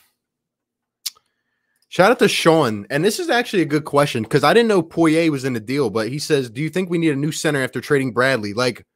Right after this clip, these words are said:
who is gonna play center for us now? <laughs> I mean, we traded Bradley, Poirier, uh, Embiid's out. So until Dwight, like, Dwight's, I guess, gonna be the starter, but, like,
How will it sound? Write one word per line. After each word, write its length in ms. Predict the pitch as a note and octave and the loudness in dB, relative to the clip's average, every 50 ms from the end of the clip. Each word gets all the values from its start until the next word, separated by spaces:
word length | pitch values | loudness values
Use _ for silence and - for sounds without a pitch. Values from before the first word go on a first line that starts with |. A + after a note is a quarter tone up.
| _ _ _ _ _ | _ _ _ _ _
who 220 | - A3 C#4 C4 | 4 4 6 6
is 140 | A#3+ A#3+ - | 6 4 2
gonna 180 | - F3+ D#3 C3+ | 2 0 0 0
play 200 | - - C3+ B2 | 2 0 0 0
center 280 | - - D3 D#3 D3+ B2+ | 0 -2 -2 -2 -2 -4
for 160 | - A2 G2+ | -4 -6 -8
us 140 | F#2+ - - | -8 -8 -8
now? 280 | A2+ G2 F#2+ F#2+ F#2+ G#2+ - - | -8 -6 -8 -8 -10 -12 -12 -8
<laughs> 120 | - - | -6 -6
I 120 | E3 - F#3+ | -2 0 2
mean, 200 | F3+ F3 E3+ D#3+ | 2 2 2 2
we 120 | D3+ E3+ | 0 -2
traded 400 | D#3 - F3 E3+ E3 D#3+ D#3 A#2+ | -2 -2 -2 0 0 0 -2 -2
Bradley, 560 | - B2+ C3 C#3+ D3+ D#3 D#3+ E3 D#3+ E3 D#3+ - _ _ | -2 0 2 2 2 2 2 0 0 -2 -4 -10 _ _
Poirier, 560 | - D3+ D3+ D3+ C#3+ C3+ B2+ B2 A#2+ A#2+ B2+ - _ _ _ _ _ _ _ _ _ _ _ _ - A2+ | 0 2 2 2 2 2 0 0 0 -2 -4 -6 _ _ _ _ _ _ _ _ _ _ _ _ -8 -6
uh, 260 | A2+ A2+ A2 A2 G#2+ - _ - | -4 -2 -2 -4 -6 -8 _ -8
Embiid's 420 | C3+ B2+ A#2 C3 D3 D#3+ E3 D3+ C#3+ - | -6 -6 -4 -2 -2 -2 -2 -4 -4 -2
out. 300 | A#2+ B2 A#2+ B2+ - - _ _ _ _ _ _ _ _ _ _ - | -2 0 0 0 -2 -6 _ _ _ _ _ _ _ _ _ _ -2
So 160 | - D3 C#3+ | 0 2 2
until 260 | C#3+ C#3+ - A3 B3 | 2 2 2 2 2
Dwight, 420 | G3 D3 C3+ B2 D3+ E3+ F3 D#3+ - _ _ _ _ _ _ _ - | 0 0 0 2 4 4 4 2 0 _ _ _ _ _ _ _ -2
like, 180 | C3+ C3+ C3 | -2 -2 -2
Dwight's, 380 | - C3 C3 F3 G3 - - - _ - A#2 | 0 2 2 2 2 0 -4 -14 _ -8 -6
I 80 | A#2+ A#2+ | -4 -2
guess, 200 | C3 D3+ D3 - | -2 -2 -2 -2
gonna 160 | - D#3 D3 | -4 -4 -2
be 80 | D3 | -2
the 80 | C#3+ C#3 | -4 -4
starter, 380 | - - - C#3 D3 F3 F3+ E3+ | -4 -4 -2 0 0 2 0 0
but, 120 | C#3 B2+ | 0 0
like, 320 | A#2 A#2 A2+ A2+ A2 - | 0 0 0 -2 -4 -6